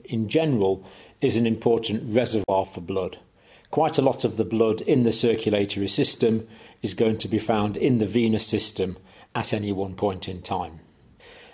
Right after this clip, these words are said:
And there are further differences between arteries and veins. Arteries do not have valves, whereas veins do have valves. Especially the veins in the arms and the legs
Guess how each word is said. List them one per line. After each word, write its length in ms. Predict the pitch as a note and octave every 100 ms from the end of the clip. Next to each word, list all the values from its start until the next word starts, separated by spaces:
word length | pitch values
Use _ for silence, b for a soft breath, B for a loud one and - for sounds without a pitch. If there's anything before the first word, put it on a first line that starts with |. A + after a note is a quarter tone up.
| B
And 160 | A#3 G3+
there 220 | F#3 E3+
are 140 | E3
further 340 | - F#3+ G3 E3
differences 480 | D3+ - C3 A2+
between 460 | G2+ A2 - A2+ B2
arteries 600 | B2 A2 G#2 A2 G#2 G2
and 140 | G2+
veins. 800 | G2 F#2+ F#2 E2 E2+ - - - B B B B
Arteries 680 | D#3+ F3 F3 B2+ F#2+ G#2 -
do 260 | - A#2+
not 220 | A#2+ B2+ -
have 200 | - A2+
valves, 1120 | F#2 C3+ A#2 F#2 D#2+ D#2 - - - - - B B B
whereas 440 | A#2+ A2 G#2 G#2
veins 580 | - B2+ A#2+ A#2 A#2 A2+
do 400 | - G2 B2+ B2+
have 220 | A2 G2+
valves. 840 | F2+ F#2 F2 D2+ - - - - B B B B -
Especially 540 | - - E3 - D3+
the 120 | B2+
veins 500 | A#2 B2+ B2 A#2+ A#2
in 220 | F3 A#2
the 80 | A2+
arms 420 | A#2 A2 G#2+ A2 G#2
and 160 | G2+
the 60 | G2+
legs 680 | G2+ F#2+ F2 - - -